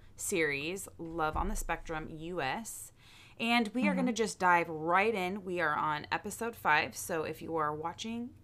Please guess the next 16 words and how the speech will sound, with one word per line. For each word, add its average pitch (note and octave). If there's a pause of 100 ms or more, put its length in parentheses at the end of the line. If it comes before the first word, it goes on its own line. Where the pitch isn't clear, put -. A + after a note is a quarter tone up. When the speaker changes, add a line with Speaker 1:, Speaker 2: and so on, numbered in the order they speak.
(400)
Speaker 1:
you D3
know D3+
about -
this A#2+
episode. C#4 (320)
And D#3+
you D#3
know F3
that -
we F#3
start G3
off F3
with D#3+
our D3+ (140)
friend A#3+
Steve. D#3+